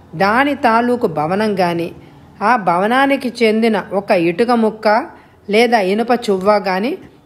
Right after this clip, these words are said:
అక్కడ అసలు నామమాత్రంగానైనా కనిపించడం లేదు.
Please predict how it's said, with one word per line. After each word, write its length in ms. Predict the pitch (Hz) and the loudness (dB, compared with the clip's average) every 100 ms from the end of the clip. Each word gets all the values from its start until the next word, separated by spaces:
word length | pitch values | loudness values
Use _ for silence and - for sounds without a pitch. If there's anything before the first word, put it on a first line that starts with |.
| _ | _
అక్కడ 380 | 175 196 254 233 - - - - | -6 -2 0 0 -2 -14 -14 -6
అసలు 480 | 185 - 254 247 202 - | -4 0 0 0 -6 -10
నామమాత్రంగానైనా 1400 | 170 175 233 269 269 262 254 262 247 220 196 190 185 190 311 | -6 -2 0 2 4 2 2 0 2 2 0 0 0 0 -2
కనిపించడం 840 | - 170 170 190 165 180 208 208 | -4 -6 -4 -6 -6 -6 -4 -4
లేదు. 300 | 151 160 | -4 -6